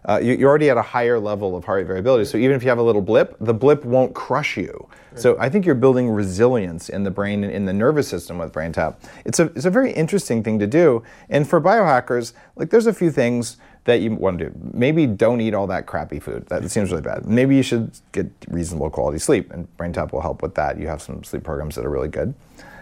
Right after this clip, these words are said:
Speaker 1: Um, maybe you should learn how to manage your stress. BrainTap will help with that. There's lots of sleep tracking devices, other things you need to do.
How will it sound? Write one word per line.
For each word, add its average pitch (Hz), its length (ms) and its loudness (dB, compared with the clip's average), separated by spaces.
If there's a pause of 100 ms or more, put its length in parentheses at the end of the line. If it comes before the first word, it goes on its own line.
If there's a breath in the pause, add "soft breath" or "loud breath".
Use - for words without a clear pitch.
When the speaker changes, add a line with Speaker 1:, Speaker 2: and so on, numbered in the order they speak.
(100)
Speaker 1:
Um, 95 260 0
maybe 113 320 2
you 113 160 4
should 107 200 -2
learn 107 160 0
how 101 100 -2
to 92 60 -2
manage 90 280 -6
your 90 100 -10
stress. - 520 -6
BrainTap 76 500 -8
will - 100 -8
help 78 180 -6
with 80 100 -12
that. - 380 0
There's 80 340 -12
lots - 220 -10
of 67 160 -12
sleep - 180 -8
tracking 147 320 -2
devices, 113 320 -2
other 131 220 0
things 120 260 -4
you 107 100 -4
need 104 40 -4
to 101 80 -2
do. 139 340 0